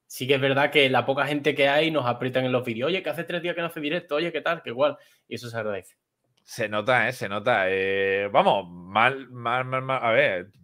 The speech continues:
Speaker 2: eh, está, eh, estamos a día dos de julio.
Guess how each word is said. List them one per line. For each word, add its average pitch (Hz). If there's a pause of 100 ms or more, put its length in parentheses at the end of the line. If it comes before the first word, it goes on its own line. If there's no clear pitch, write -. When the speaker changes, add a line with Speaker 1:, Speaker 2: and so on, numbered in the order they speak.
Speaker 2:
eh, 104
está, 113
eh, 110
estamos 113
a 127
día 123
dos 117
de 101
julio. 117